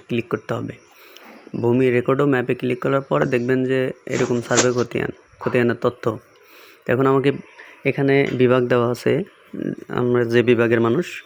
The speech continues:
আমরা সেই বিভাগটা সিলেক্ট করে নেব। যেহেতু রাজশাহী, রাজশাহী সিলেক্ট করব। তারপর এখান থেকে জেলা সিলেক্ট করতে হবে। জেলা সিলেক্ট করার পরে, আহ, নিচে উপজেলা সিলেক্ট করতে হবে।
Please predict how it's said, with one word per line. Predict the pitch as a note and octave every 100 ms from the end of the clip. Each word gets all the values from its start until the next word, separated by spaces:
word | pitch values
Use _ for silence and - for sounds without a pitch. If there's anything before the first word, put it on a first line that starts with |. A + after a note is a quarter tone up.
| -
আমরা | B2+ A#2+ A#2+
সেই | A#2+ A#2
বিভাগটা | A#2 A#2+ - B2
সিলেক্ট | - A#2 A2+
করে | A2 A2
নেব। | G#2+ B2+ - _ _ - A#2+
যেহেতু | A2+ A2 A2
রাজশাহী, | G#2+ - A#2 B2
রাজশাহী | A#2 - A#2
সিলেক্ট | - A#2 A2
করব। | - A2+ B2 - - - - - _
তারপর | - A2
এখান | A2+ A#2
থেকে | A2+ A2+
জেলা | A2+ A2+
সিলেক্ট | A#2 A2+ A2 -
করতে | A2+ A2
হবে। | A#2+ E3 D3+ C#3+
জেলা | A2+
সিলেক্ট | A2 A#2 A2 -
করার | A2+ A2
পরে, | G#2+ G#2+ - - - -
আহ, | A#2+ A2
নিচে | A2 A2+ A#2
উপজেলা | A2 A2+ G#2+ G#2+
সিলেক্ট | A#2 A2+ -
করতে | A#2 -
হবে। | A#2 A2+